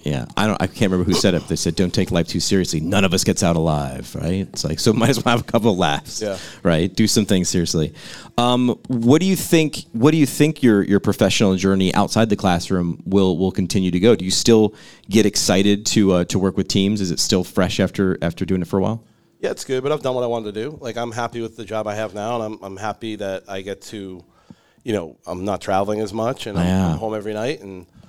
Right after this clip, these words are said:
Speaker 2: it's, so I think also enjoying life a little bit and understanding that I put my time in and I, I, I went through the grind, and I'm still going through it,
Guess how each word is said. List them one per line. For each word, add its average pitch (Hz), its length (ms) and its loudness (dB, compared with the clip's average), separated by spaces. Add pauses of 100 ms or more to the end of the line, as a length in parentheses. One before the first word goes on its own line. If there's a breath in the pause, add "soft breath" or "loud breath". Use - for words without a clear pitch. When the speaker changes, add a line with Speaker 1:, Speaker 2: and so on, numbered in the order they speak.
(200 loud breath)
Speaker 2:
it's, 107 200 -14
so 117 300 -6
I 107 60 -4
think 110 200 -8
also 110 260 -6
enjoying 98 340 -8
life 104 220 -10
a 127 40 -12
little 120 100 -10
bit 131 120 -6
and 110 100 -8
understanding 104 460 -10
that 95 60 -8
I 82 60 -10
put - 160 -16
my 104 80 -12
time 110 280 -10
in 123 140 -10
and 107 120 -10
I, 92 280 -14
I, 87 200 -14
I 90 80 -14
went 98 180 -14
through 110 100 -14
the 104 60 -10
grind, 110 400 -4
and 87 200 -10 (440 soft breath)
I'm 107 80 -8
still 127 180 -2
going 110 240 -4
through 107 200 -4
it, - 60 -8